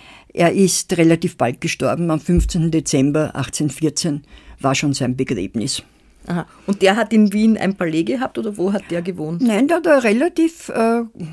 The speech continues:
Speaker 1: ja, eine sehr kleine, in einem sehr kleinen, schmalen Haus auf der Mölker Pastei gewohnt. Und zwar neben dem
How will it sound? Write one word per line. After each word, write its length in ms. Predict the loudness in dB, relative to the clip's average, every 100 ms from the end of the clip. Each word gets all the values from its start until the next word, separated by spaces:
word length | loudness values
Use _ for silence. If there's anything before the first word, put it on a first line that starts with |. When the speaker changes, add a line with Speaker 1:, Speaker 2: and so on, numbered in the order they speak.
| -8
Speaker 1:
ja, 460 | 2 4 6 6 4 -4 -14 -20 -18 -18 -12 -4
eine 100 | -2
sehr 380 | 2 4 4 2
kleine, 680 | 2 2 4 4 4 2 -4 -16 -18 -14
in 160 | 0 4
einem 120 | 4
sehr 280 | 4 4 4
kleinen, 340 | 4 2 2 0
schmalen 480 | 0 0 0 0
Haus 240 | 0 -2 -4
auf 80 | -2
der 100 | 2
Mölker 380 | 2 2 -2
Pastei 400 | -4 -6 -4 -4
gewohnt. 520 | -2 -4 -2 -2 -2 -6 -16 -20 -16 -8
Und 100 | -6
zwar 200 | 0 4
neben 280 | 4 2 2
dem 320 | 2 2 0